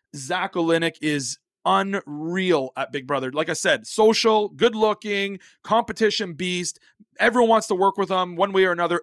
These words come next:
Everybody offered him an alliance one way or another. Everyone wanted to be at the end, like, final twos, you know, all that stuff. It, he's, I'm telling you,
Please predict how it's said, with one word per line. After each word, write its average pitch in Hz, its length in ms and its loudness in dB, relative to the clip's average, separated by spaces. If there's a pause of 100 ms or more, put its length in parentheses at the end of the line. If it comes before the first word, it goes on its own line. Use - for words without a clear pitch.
Everybody 196 600 0
offered 175 300 0
him 170 100 -4
an 156 60 -8
alliance 156 440 -2
one 160 160 -4
way 156 120 0
or 143 80 0
another. 151 360 0
Everyone 196 380 -2
wanted 170 180 2
to 151 60 -12
be 156 140 -2
at 139 140 -8
the 156 100 -4
end, 147 180 -4
like, 147 200 0 (260)
final 170 320 0
twos, 190 320 -4
you 208 60 -8
know, 160 60 -4
all 160 120 -2
that 147 140 0
stuff. 156 320 2 (360)
It, - 160 -4
he's, 208 400 2
I'm 165 120 -2
telling 196 280 0
you, 190 100 -4